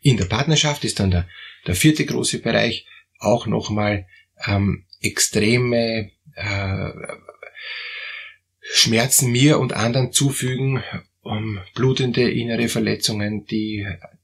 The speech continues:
die aufgrund von, von meinem Liebesmangel von der früheren Zeit herkommen und ich dann von, vom Partner so viel erwarte, dass ich den überfordere, so weit überfordere, dass er überhaupt nicht mehr dann, ähm,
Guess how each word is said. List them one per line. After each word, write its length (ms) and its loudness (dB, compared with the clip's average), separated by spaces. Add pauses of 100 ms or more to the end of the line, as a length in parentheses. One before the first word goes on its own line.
die 140 -6
aufgrund 420 -6
von, 380 -6 (160)
von 200 -4
meinem 220 0
Liebesmangel 1040 4
von 240 -4
der 120 -4
früheren 460 2
Zeit 360 0 (240)
herkommen 500 0
und 120 0
ich 100 -2
dann 180 -2
von, 360 -4
vom 180 -2
Partner 340 0
so 220 0
viel 180 -2
erwarte, 400 -2
dass 100 -2
ich 140 -6
den 200 -4
überfordere, 720 0 (400)
so 220 6
weit 140 6
überfordere, 380 2
dass 140 2
er 60 2
überhaupt 340 0
nicht 240 -2
mehr 100 0
dann, 340 -2 (240)
ähm, 340 0